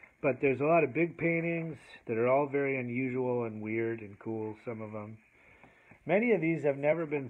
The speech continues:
seen before, or at least very rarely. Um, they're fun to do. They're, they give me some zen, and they, they relate to each other.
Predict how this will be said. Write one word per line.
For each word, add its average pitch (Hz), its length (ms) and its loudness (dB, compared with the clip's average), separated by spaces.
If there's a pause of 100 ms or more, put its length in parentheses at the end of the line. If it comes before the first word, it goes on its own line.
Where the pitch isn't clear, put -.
(140)
seen 202 240 -2
before, 180 720 2 (400)
or 131 100 0
at 123 60 -4
least 156 240 0
very 165 260 2
rarely. 143 640 0 (960)
Um, 123 800 2 (1500)
they're 151 540 6
fun 190 300 6
to 175 80 4
do. 165 600 2 (360)
They're, 117 400 -2 (160)
they 117 580 0 (500)
give 147 140 -2
me 156 240 -4
some 127 260 -6
zen, 143 480 -4 (1300)
and 120 580 -6
they, 117 560 0 (580)
they 127 140 0
relate 139 460 0
to 160 80 0
each 151 200 -2
other. 143 480 -2